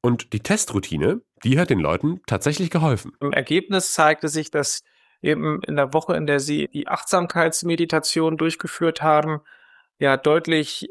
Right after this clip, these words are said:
Speaker 2: mehr sich mit ihrer Arbeit identifizieren konnten, deutlich stärker auch sich motivieren konnten durch die Arbeit, durch die Tätigkeit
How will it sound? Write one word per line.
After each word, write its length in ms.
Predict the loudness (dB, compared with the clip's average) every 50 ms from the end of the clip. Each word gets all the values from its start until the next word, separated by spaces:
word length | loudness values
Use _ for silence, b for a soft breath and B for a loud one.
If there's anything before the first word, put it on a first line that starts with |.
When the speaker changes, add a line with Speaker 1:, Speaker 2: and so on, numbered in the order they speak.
| -10
Speaker 2:
mehr 540 | -8 -6 -4 -2 0 2 4 4 4 4 4
sich 200 | 2 -2 -6 -8 -8
mit 100 | -8 -6
ihrer 160 | -2 0 2
Arbeit 280 | 2 2 2 2 0
identifizieren 760 | -2 -2 -4 -4 -6 -6 -10 -8 -6 -4 -2 0 0 0 0 -2
konnten, 720 | -2 0 0 0 0 -2 -8 -8 -6 -4 -4 -4 -6 -8 _ _ -4
deutlich 680 | 0 2 2 2 0 0 0 0 0 0 -2 -6 -14 _ -14
stärker 960 | -14 -6 0 2 4 4 4 4 2 0 0 2 4 6 6 4 4 0 -2 -4
auch 220 | -2 -2 -2 -2
sich 260 | -2 -4 -4 -4 -4
motivieren 760 | -4 -2 0 0 0 0 -2 -4 -2 0 2 2 2 2 0
konnten 480 | 0 0 0 0 0 0 -4 -8 -8 -4
durch 400 | -2 0 0 0 0 -4 -8 -10
die 160 | -8 -6 -2 2
Arbeit, 460 | 2 4 4 2 2 0 0 0 -2
durch 100 | -4 -6
die 140 | -6 -8 -6
Tätigkeit 760 | -4 -4 -4 -4 -6 -14 -14 -4 2 4 6 6 6 4